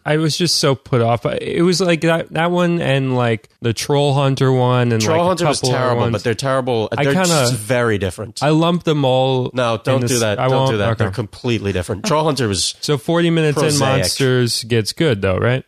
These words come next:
Speaker 2: What happens is, the way they did it was they, they wanted to go down and sort of shoot the movie without a clear rubric for the story
Speaker 1: Uh-huh.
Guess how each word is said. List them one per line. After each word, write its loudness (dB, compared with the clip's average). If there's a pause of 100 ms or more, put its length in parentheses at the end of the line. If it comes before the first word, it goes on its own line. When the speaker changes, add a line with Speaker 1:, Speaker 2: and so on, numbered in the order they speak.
(100)
Speaker 2:
What 0
happens 0
is, 0 (260)
the 0
way 2
they 0
did 0
it 0
was 0
they, 2
they 0
wanted 0
to -2
go 2
down 0
and -2
sort -2
of 0
shoot -2
the -4
movie 0
without 0
a -4
clear 0 (360)
rubric 0
for -4
the -2
story 0
Speaker 1:
Uh-huh. 0